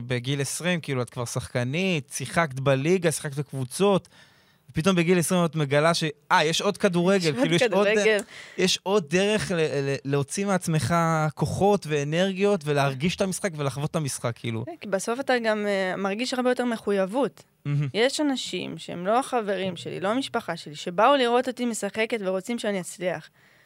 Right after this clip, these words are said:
Speaker 2: אמ, את, את, כאילו, אני רוצה את זה בשבילם גם.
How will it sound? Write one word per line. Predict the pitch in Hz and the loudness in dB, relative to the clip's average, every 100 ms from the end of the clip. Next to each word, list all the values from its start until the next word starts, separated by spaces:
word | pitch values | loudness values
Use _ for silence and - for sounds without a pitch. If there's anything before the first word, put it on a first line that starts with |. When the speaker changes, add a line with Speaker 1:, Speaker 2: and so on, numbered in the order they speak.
| _ _ _ _ - | _ _ _ _ -10
Speaker 2:
אמ, | 175 170 156 151 151 156 156 170 - _ _ _ - | -8 -6 -6 -8 -10 -12 -12 -16 -20 _ _ _ -18
את, | - - | -12 -12
את, | - _ _ _ | -12 _ _ _
כאילו, | - 165 | -10 -8
אני | 165 | -6
רוצה | 156 156 - 214 | -8 -4 2 2
את | |
זה | 226 | 2
בשבילם | 185 - 170 185 277 214 | -4 -6 -2 4 4 2
גם. | - | -8